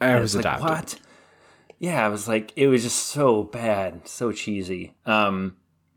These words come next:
Speaker 2: and I don't know, I don't know, and we'll talk about that a little bit later, but I don't
Speaker 1: Yeah.
Speaker 2: know how much of this, like, he, like, James Wan meant, like, did purposefully, like, I mean, I, I have to think it was very intentional.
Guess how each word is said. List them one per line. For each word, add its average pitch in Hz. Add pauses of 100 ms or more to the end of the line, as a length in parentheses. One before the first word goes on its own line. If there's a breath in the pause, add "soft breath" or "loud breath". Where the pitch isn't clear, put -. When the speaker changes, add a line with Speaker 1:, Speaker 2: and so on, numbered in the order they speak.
(180)
Speaker 2:
and 123
I 185
don't 208
know, 180
I 135
don't 131
know, 92
and 131
we'll 139
talk 143
about 110
that 98
a -
little 95
bit 95
later, 98
but 92
I -
don't 196
Speaker 1:
Yeah. -
Speaker 2:
know 143
how 131
much 117
of 95
this, 110 (1120)
like, 110
he, 113 (100)
like, 110
James 110
Wan 98 (320)
meant, 107 (640)
like, 110
did 123
purposefully, 151
like, 110 (880)
I 143
mean, 170
I, 160
I 160
have 294
to 139
think -
it 147
was 107
very 113
intentional. 98